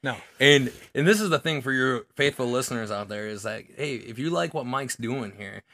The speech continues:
Speaker 2: send him a new cooler. Get him <laughs> going, dude. He can get a dollar every time s-, Dave comes to the basement. Start charging Dave for the beers <laughs> that he's drinking. And, uh,
Speaker 1: Don't, uh, shut up.
Speaker 2: <laughs>
Speaker 1: Shut it.
Speaker 2: you, you'd be, you'd be making some,
Speaker 1: Don't,
Speaker 2: some money, dude.
Speaker 1: don't give him any ideas.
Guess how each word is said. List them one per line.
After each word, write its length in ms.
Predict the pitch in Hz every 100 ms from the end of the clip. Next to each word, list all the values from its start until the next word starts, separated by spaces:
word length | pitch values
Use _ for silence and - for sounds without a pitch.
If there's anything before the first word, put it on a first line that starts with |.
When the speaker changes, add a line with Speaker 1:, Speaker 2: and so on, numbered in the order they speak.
| _
Speaker 2:
send 260 | - 139 165
him 120 | 160
a 40 |
new 320 | 131 123 139
cooler. 580 | 135 - 135 143 101 - _
Get 140 | 135
him 240 | 165 160 127
<laughs> 220 | - 123
going, 480 | 131 151 185 113 87
dude. 220 | 90 113
He 100 | 143
can 120 | 139
get 100 | 131
a 60 | 113
dollar 520 | 98 107 123 147 151
every 200 | 147 147
time 240 | 151 147 143
s-, 160 | -
Dave 360 | 135 127 127 143
comes 200 | 156 139
to 80 | 117
the 100 | 107
basement. 560 | 107 135 139 170 170 247 196
Start 200 | - 170 135
charging 360 | 135 143 143
Dave 240 | 127 135 143
for 80 |
the 80 | 143
beers 520 | 110 113 135 175 185
<laughs> 20 | 156
that 160 | 165
he's 160 | 185 143
drinking. 420 | 175 170 196 196 214 226 202 147
And, 240 | 131 135
uh, 300 | 127 123 120 113
Speaker 1:
Don't, 320 | 165 170 127
uh, 160 | 147 135
shut 300 | - - 143
up. 160 | 107 -
Speaker 2:
<laughs> 100 | _ - - 480 - - -
Speaker 1:
Shut 200 | 190 151
it. 80 |
Speaker 2:
you, 320 | 233 190 208 185
you'd 200 | 214 175
be, 460 | 196 180 156 147 -
you'd 120 | 151
be 80 | 170
making 320 | 160 160 151
some, 160 | 135 123
Speaker 1:
Don't, 160 | 165 170 180 156
Speaker 2:
some 180 | - 117
money, 260 | 117 160 139
dude. 100 | 107
Speaker 1:
don't 180 | 147
give 140 | 131 170
him 80 | 156
any 180 | 151
ideas. 420 | 139 127 117 110